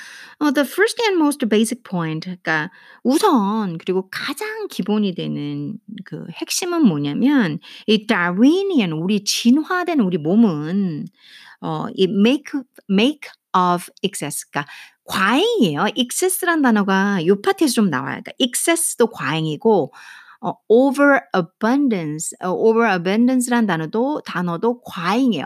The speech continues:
abundance는 이 풍족한 건데 over이 붙어가지고 풍족이 너무 지나치면 과잉이 되죠. 그래서 excess나 overabundance 다 과잉이거든요. 그러니까 몸이 이 과잉 에너지를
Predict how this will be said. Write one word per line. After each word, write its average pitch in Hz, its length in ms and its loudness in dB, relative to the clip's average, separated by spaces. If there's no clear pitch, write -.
abundance는 269 880 0
이 233 140 2
풍족한 480 500 0
건데 202 320 2
over이 311 460 4
붙어가지고 196 460 0
풍족이 392 500 -2
너무 214 300 4
지나치면 202 600 0
과잉이 202 420 2
되죠. 214 420 -2
그래서 196 260 -2
excess나 262 1000 2
overabundance 185 880 -2
다 175 180 -6
과잉이거든요. 165 1160 -4
그러니까 233 220 -2
몸이 254 480 2
이 208 120 -6
과잉 381 600 -6
에너지를 320 840 -2